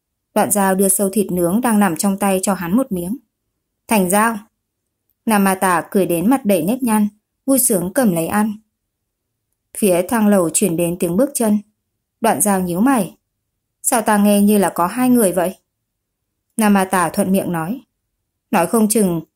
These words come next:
là hoàng thượng á. Đoạn Giao ghé vào khe cửa nhìn lén, sau đó vô cùng kinh ngạc nói. Thật sự là hoàng thượng. Thật vậy sao? Nam Ma Tà thích thú hỏi, sau đó nhanh chóng chạy tới rình coi. Đoàn Bạch Nguyệt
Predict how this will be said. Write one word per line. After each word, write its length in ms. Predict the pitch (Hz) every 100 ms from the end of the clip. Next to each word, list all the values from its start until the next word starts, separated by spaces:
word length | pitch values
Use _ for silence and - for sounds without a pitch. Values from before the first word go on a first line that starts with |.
| -
là 120 | 196
hoàng 260 | 185 185 180
thượng 200 | 226 -
á. 360 | 220 254 254 _ _ _ _ _ _ _
Đoạn 180 | - 139
Giao 260 | 196 190 180
ghé 200 | 175 185
vào 200 | 269 190
khe 160 | 208
cửa 200 | 208 226
nhìn 280 | 165 175 165
lén, 240 | 165 202 311 _ _ _ -
sau 180 | 277
đó 220 | 220 165 190
vô 200 | 247 214
cùng 160 | 214 -
kinh 140 | 196
ngạc 200 | 196 180
nói. 300 | 175 165 247 - _ _ _ _ _ _ -
Thật 140 | 294
sự 180 | - 240
là 140 | 214
hoàng 240 | 202 208 208
thượng. 360 | 254 214 - - _ _ _ _ _ _ _
Thật 140 | 226 190
vậy 160 | 214 127
sao? 360 | 254 247 262 262 _ _ _ _
Nam 160 | 226 208
Ma 140 | 196
Tà 220 | 196 180
thích 160 | 156 294
thú 140 | 233 180
hỏi, 280 | 226 220 - _ _ _ -
sau 160 | 233
đó 200 | 202 170
nhanh 240 | 180 240 208
chóng 280 | 180 165 208
chạy 260 | - 240
tới 160 | 190 165
rình 240 | 170 220
coi. 300 | 165 185 196 202 _ _ _ _ _ _ _ -
Đoàn 160 | 185
Bạch 120 | 196
Nguyệt 240 | 180 190